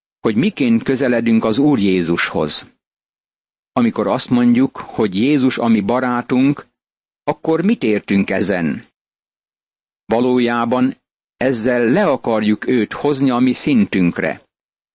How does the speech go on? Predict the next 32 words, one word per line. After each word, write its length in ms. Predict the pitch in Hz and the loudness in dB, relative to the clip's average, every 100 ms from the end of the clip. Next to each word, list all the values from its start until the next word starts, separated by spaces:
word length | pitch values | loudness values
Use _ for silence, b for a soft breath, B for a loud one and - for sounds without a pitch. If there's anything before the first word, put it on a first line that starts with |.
| _ _ _ _ _ _ _ | _ _ _ _ _ _ _
Ha 160 | - 113 | -4 -2
azt 160 | 208 - | -2 0
mondanánk, 600 | 151 135 127 127 135 127 | 0 2 0 0 0 0
hogy 140 | 117 | 0
országunk 720 | 160 175 - 131 117 110 107 | 2 0 0 -2 0 0 0
elnöke 500 | - 135 131 127 117 | 0 0 2 0 0
a 100 | 113 | 2
mi 120 | 107 | 2
barátunk, 840 | 101 120 123 120 120 123 131 143 - _ _ _ _ _ _ _ | 2 0 0 -4 -2 2 2 0 -6 _ _ _ _ _ _ _
akkor 380 | - 127 - 117 | -4 -4 -2 -2
ezzel 440 | 135 139 127 135 | 0 -2 -2 0
nem 180 | 151 214 | 0 2
adnánk 440 | 139 113 107 104 107 | 0 0 0 0 -2
meg 200 | 104 98 | -2 0
neki 320 | 123 - 113 | -2 0 -2
az 160 | 110 | -2
illő 460 | - 151 131 110 104 | -2 0 2 2 0
tiszteletet. 920 | - 147 - 92 80 - - - - _ _ _ _ _ _ _ _ _ _ _ | -2 -6 -4 -4 -2 -4 -8 -10 -20 _ _ _ _ _ _ _ _ _ _ _
De 100 | 107 | -4
tegyük 380 | 165 208 139 - | 0 0 0 -2
fel, 460 | - 117 123 147 - _ _ _ | -2 -2 0 -2 -8 _ _ _
hogy 180 | 120 117 | -4 -2
az 160 | 110 | -2
elnök 460 | 208 208 127 113 - | -2 2 2 0 0
mondaná 540 | 123 123 110 107 101 | 0 0 0 0 0
rólunk, 520 | 110 120 117 127 131 | 0 0 2 2 0
hogy 220 | - 120 110 | 0 -2 0
mi 160 | 139 | 2
az 200 | 127 123 | 0 0
ő 160 | 123 117 | 0 0
barátai 640 | 156 151 107 101 104 101 | 0 -2 -4 -2 0 0
vagyunk. 600 | 101 120 92 76 71 - | 0 -2 -2 -2 -4 -10